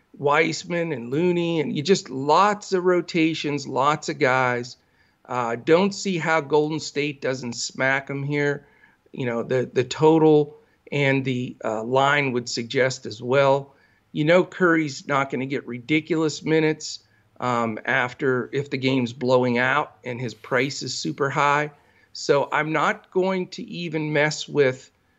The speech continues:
praying that the Golden State guys get run in a twenty-five point game,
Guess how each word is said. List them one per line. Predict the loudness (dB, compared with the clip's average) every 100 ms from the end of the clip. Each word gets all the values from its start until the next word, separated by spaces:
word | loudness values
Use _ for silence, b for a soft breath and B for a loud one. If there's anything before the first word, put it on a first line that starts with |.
| _ _ _ _
praying | -2 2 4 2 -2
that | -4
the | -4
Golden | 0 2 0 -6
State | -4 -6 -4
guys | -2 0 0 -4
get | -8 -8 -10 -14
run | -2 0 0 -2 -6 -10
in | -8
a | -8
twenty-five | -8 -4 -4 -2 0 0 -2
point | -6 -6 -6
game, | -2 0 0 -2